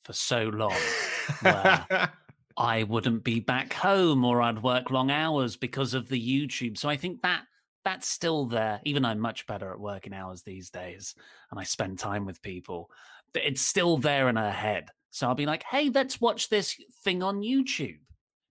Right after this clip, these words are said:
Speaker 1: Or, like, "Let's watch this thing," I'll say. "It's got this, it's got this." And she'll be like, "Oh, that sounds really good. That ticks every single box."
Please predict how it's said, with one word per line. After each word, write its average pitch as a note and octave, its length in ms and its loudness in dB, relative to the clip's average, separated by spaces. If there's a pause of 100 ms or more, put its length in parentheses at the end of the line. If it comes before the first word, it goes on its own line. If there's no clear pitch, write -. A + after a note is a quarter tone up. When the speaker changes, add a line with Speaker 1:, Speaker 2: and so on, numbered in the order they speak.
(140)
Speaker 1:
Or, F3 140 4
like, D#3+ 220 -2 (160)
"Let's B3 300 0
watch - 280 -4
this F#3+ 240 -2
thing," D#3+ 240 0
I'll G2 160 -6
say. F2+ 380 -10
"It's C3 220 -12
got - 180 -14 (120)
this, G3+ 300 -6
it's C#3 140 -16
got B2 180 -14 (100)
this." F#3+ 400 -8 (420)
And C#3+ 240 -2
she'll G#3+ 160 0
be G#3 60 0
like, - 120 -6
"Oh, G4 160 0
that - 160 -8
sounds A2+ 320 -6
really C3 260 -8
good. D#4+ 280 -4 (160)
That - 200 -6
ticks - 400 -2 (300)
every B2+ 400 0
single F#3+ 420 -2
box." - 600 -2